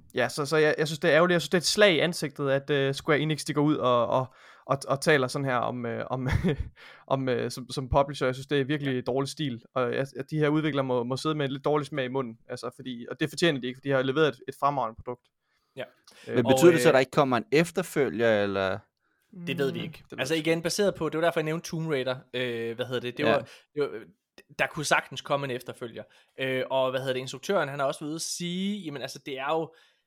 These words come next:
Speaker 2: altså baseret på markedet, og baseret på det der med, at når man har en ny I P, altså når man laver et nyt spil, som er et produkt, som er en etter, så skal det jo ligesom finde sit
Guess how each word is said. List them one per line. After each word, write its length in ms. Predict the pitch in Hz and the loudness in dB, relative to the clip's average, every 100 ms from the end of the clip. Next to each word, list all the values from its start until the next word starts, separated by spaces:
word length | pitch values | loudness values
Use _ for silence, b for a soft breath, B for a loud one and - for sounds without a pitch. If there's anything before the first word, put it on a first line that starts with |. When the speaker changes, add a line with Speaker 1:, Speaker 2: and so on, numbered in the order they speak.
| _ _ _ _ | _ _ _ _
Speaker 2:
altså 200 | - - | -8 -6
baseret 420 | 143 - 233 180 - | -6 -4 0 0 0
på 100 | 143 | -4
markedet, 640 | 135 127 151 190 180 151 | -2 0 0 -2 -6 -6
og 100 | 127 | -6
baseret 380 | 139 - 190 147 | -6 -2 0 0
på 60 | - | -2
det 80 | 143 | -6
der 80 | 151 | -4
med, 140 | 143 | -4
at 60 | 151 | -6
når 60 | 139 | -6
man 100 | 135 | -6
har 200 | - 208 | -4 -4
en 140 | 143 156 | -6 -6
ny 180 | 202 202 | -6 -6
I 180 | 196 202 - | -8 -8 -10
P, 40 | - 240 _ - | -12 -12 _ -6
altså 280 | 147 151 139 | -4 -4 -6
når 120 | 147 | -8
man 120 | 147 | -6
laver 160 | 151 214 | -4 -4
et 80 | 190 | -4
nyt 180 | 202 | -8
spil, 280 | - - 196 | -6 -4 -4
som 160 | 202 151 | -6 -4
er 60 | |
et 60 | 135 - | -4 -6
produkt, 340 | 139 - 196 | -12 -6 -6
som 100 | - | -6
er 40 | 143 | -8
en 80 | 139 | -8
etter, 220 | 175 175 - _ _ _ _ | -6 -4 -6 _ _ _ _
så 120 | 202 | -8
skal 180 | - 196 | -6 -4
det 40 | 156 | -4
jo 80 | |
ligesom 320 | 160 185 180 - _ _ | -4 -6 -8 -10 _ _
finde 460 | - - 170 196 214 | -6 -2 0 -2 -4
sit 140 | 170 | -8